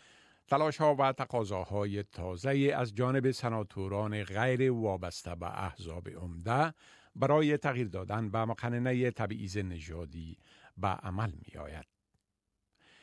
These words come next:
حزب کارگر همواره به راه اندازی تحقیقات رسمی رایل کمیشن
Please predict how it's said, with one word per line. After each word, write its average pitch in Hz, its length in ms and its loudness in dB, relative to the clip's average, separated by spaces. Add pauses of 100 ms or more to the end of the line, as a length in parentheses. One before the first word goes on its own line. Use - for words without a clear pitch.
(240)
حزب 160 240 2
کارگر 151 480 4
همواره 120 880 2
به 120 180 2
راه 123 340 4
اندازی 120 640 2
تحقیقات 107 680 0
رسمی 123 680 4
رایل 131 520 4
کمیشن 117 640 -4